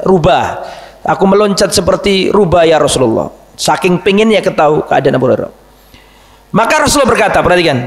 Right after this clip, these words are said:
Rasulullah berkata, "Ya Aba Hurairah, wa a'tani na'laihi." Rasulullah berkata, "Wahai Abu Hurairah." Kemudian Rasulullah mengambil kedua sandalnya, dikasihkan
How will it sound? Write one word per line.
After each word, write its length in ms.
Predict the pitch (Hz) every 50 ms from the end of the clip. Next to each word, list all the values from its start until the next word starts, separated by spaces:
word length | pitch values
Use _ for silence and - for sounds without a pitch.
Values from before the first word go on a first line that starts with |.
| - - - -
Rasulullah 400 | - 170 180 175 - 214 214 185
berkata, 520 | 180 170 170 180 170 - - 208 208 - 185
"Ya 560 | 190 196 220 269 277 269 254 247 233 - -
Aba 320 | 208 214 202 220 208 196
Hurairah, 580 | 175 180 196 202 190 175 160 151 165 190 214 240 240 - - - - - - - - - - - - - _ _ _ _ _ _ _ _ _ _ -
wa 140 | - 190 202
a'tani 640 | 208 226 202 185 - - 247 254 254 247 254 254 247
na'laihi." 560 | 233 233 190 196 196 190 185 151 156 156 147
Rasulullah 320 | 165 170 175 160 208 190 175
berkata, 360 | 165 180 185 180 - 196 185 185
"Wahai 240 | 190 196 185 202 202
Abu 320 | - 175 175 151 151 151
Hurairah." 480 | 151 139 131 131 143 143 - - - -
Kemudian 320 | 190 180 214 220 220 202
Rasulullah 320 | 208 202 - 208 220 214
mengambil 320 | 202 202 208 190 185 180 185
kedua 400 | 175 190 143 165 170 175 170 -
sandalnya, 480 | - 170 165 151 151 135 123 123 143
dikasihkan 720 | 147 135 160 - 185 160 147 175 180 175 175 175 180 214